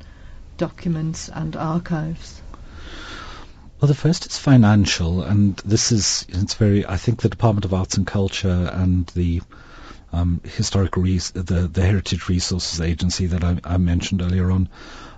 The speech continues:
Speaker 2: are both doing everything they can in terms of legislation, but the fact is that as long as there's a gradient of wealth between South African institutions and those abroad who are able to pay far better for collections,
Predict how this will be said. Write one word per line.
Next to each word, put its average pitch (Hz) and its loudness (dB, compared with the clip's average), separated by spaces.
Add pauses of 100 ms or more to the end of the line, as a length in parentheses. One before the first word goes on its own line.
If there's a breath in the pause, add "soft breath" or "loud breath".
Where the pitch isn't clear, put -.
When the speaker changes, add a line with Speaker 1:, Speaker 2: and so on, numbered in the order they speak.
(140 loud breath)
Speaker 2:
are 101 2
both 107 6
doing 104 8
everything 110 6
they 101 6
can 110 6
in 95 6
terms 101 2
of 85 -2
legislation, 90 0 (680 loud breath)
but - -2
the - -10
fact - 2
is 107 4
that - -2 (640)
as 90 0
long 104 6
as 110 6
there's 98 4
a 98 2
gradient 95 6
of 82 -6
wealth 92 2 (680 loud breath)
between - 6
South 90 2
African 92 0
institutions 90 0
and 87 2
those 90 2
abroad 90 2
who 92 0
are 85 0
able 87 -2
to - -12
pay 98 2
far 85 0
better 92 -2
for - -8
collections, 85 -2